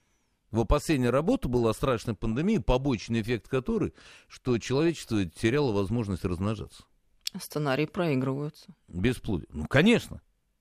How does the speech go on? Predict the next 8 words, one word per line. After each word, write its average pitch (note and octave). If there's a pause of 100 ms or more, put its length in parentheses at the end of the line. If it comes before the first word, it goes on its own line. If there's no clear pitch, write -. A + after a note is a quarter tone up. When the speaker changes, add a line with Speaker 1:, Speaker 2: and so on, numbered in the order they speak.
(600)
Speaker 1:
То E3
есть -
поэтому G#3+
мы F#3
живём F#3+ (440)
в A2
мире, G#3
окружённом D#3